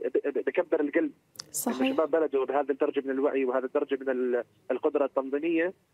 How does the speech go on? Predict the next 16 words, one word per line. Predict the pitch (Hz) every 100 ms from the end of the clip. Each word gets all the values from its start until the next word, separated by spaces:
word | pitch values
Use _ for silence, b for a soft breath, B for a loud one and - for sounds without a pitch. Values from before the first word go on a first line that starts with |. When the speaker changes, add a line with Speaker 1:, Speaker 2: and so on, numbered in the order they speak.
| -
Speaker 1:
هذا | 196 196
بيعطينا | 185 170 208 202
مؤشر | 180 - 202
إنه | 165 180
هذا | 180
الحراك، | 180 180 180 _ -
آه، | 147 143 143 135 _ _ -
آه، | 135 135 131
على | 127 165
الأقل | 156 170 165 160
إنه | 151 143 139 135
في | 131 160
فرصة | - - 143
للاستمرار | 131 - 135 139 147 151 _ _ -
والبناء | 135 147 151
عليه. | 120 123